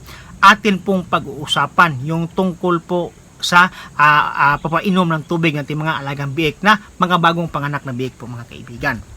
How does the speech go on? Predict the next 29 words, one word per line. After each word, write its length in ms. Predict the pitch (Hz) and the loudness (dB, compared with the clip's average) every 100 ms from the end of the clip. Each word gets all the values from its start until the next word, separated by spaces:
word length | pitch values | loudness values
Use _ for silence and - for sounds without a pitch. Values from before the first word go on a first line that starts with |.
| - - - | -20 -20 -16
Kapag 320 | - 190 262 | -4 2 2
tayo 240 | 233 240 233 | 4 2 2
po 80 | 202 | 0
ay 80 | |
nagpapanganak 480 | 170 160 - 170 175 | 0 -2 -2 0 -2
ng 20 | 165 | -4
ating 80 | 156 | -6
mga 120 | 147 | -6
inahing 220 | 151 147 147 | -4 -4 2
baboy 320 | 147 147 143 | 2 2 -4
po 80 | 127 | -6
mga 160 | 123 127 | -8 -10
kaibigan, 560 | 82 123 139 123 107 101 - - - - - | -10 -8 -8 -8 -10 -12 -18 -20 -20 -20 -6
kapag 240 | - 214 254 | 0 2 4
sila 160 | 240 | 4
po 160 | 226 214 | 2 2
ay 80 | 185 | 0
nasa 80 | 180 | 2
tatlong 400 | 202 202 196 180 | 2 2 2 2
buwang 160 | 180 | 2
buntis 480 | 156 170 170 160 - | 0 -4 -4 -6 -6
na 240 | 139 120 | -6 -8
at 160 | 131 147 | -8 -8
saka 160 | - 160 | -2 0
meron 240 | 165 170 | 0 -2
po 80 | 160 | -4
tayong 160 | 160 | -6
farrowing 400 | 139 151 143 135 | -4 -4 -4 -6
pen, 320 | 127 143 135 | -4 -4 -2